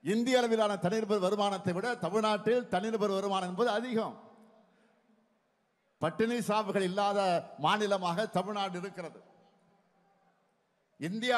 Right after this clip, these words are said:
முழுமைக்கு தலை சிறந்த நூறு பல்கலைக்கழகங்களில் இருபத்தொன்னு தமிழ்நாட்டில் இருக்கிறது. இப்படி தமிழ்நாட்டினுடைய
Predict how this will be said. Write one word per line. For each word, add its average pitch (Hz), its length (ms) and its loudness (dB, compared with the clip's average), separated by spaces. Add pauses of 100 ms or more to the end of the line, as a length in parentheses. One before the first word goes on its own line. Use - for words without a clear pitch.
முழுமைக்கு 220 380 0 (120)
தலை 185 240 -2
சிறந்த 226 260 -4 (100)
நூறு 202 200 0 (120)
பல்கலைக்கழகங்களில் 208 960 -2 (440)
இருபத்தொன்னு 214 540 2 (100)
தமிழ்நாட்டில் 170 420 0
இருக்கிறது. 120 340 -12 (1800)
இப்படி 165 300 0 (400)
தமிழ்நாட்டினுடைய 180 720 -4